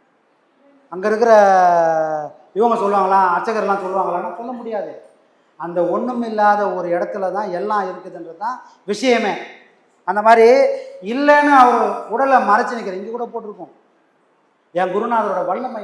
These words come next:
என்ன? உருவம் தன்னை மறைத்து அருவமாய் உலவுகின்ற தெய்வம் தான் அங்க கல்வெட்டுல போட்டுக்கிறோம்.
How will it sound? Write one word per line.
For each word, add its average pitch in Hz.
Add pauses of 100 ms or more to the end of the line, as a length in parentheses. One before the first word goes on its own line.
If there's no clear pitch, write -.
என்ன? 175 (2750)
உருவம் 247
தன்னை 247 (100)
மறைத்து 208 (280)
அருவமாய் 269 (100)
உலவுகின்ற 247 (140)
தெய்வம் 226
தான் 285 (360)
அங்க 185 (100)
கல்வெட்டுல 214
போட்டுக்கிறோம். 151